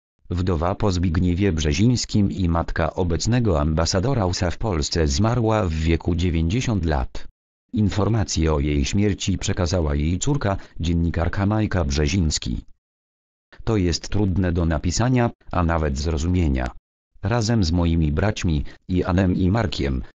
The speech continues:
chcieliśmy podać informację o śmierci naszej pięknej matki Emilię Benes Brzeziński, napisała prezenterka telewizji M S N B C na swoim koncie na Instagramie.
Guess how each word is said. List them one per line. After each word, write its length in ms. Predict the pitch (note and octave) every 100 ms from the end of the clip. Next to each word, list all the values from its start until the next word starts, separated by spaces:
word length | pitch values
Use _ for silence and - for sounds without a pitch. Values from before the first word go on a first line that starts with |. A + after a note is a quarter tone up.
| -
chcieliśmy 540 | - A2+ B2+ - C3+
podać 400 | - E2+ E2+ -
informację 680 | E2 D#2 G2 A2 F#2 E2+ D#2+
o 40 | D#2
śmierci 540 | G2+ G#2 G2 - F#2
naszej 380 | F2+ E2+ E2 D2+
pięknej 500 | - C#3+ A2+ A2+ G#2
matki 380 | A2 - B2 -
Emilię 460 | F#2 C3+ C3+ G2+
Benes 340 | E2 D#2+ D#2+ D2+
Brzeziński, 720 | D#2 D#2 F2 E2 - C2+ A1+ - -
napisała 580 | F2+ F2+ F2+ - B2+ G#2+
prezenterka 720 | - F#2+ E2+ A2+ D#2+ C2+ F2+ E2+
telewizji 640 | D#2+ D2 D#2 C#2+ D#2+ F2+
M 140 | G#2+
S 160 | G2 -
N 180 | D#2+ C#2+
B 100 | F2+
C 200 | E2 -
na 180 | A#2 E2+
swoim 380 | - E2+ D#2 D2
koncie 420 | A2+ B2 - F2
na 180 | D2+ F2+
Instagramie. 840 | F2 D#2 E2 E2 G#2 E2+ C2+ A#1+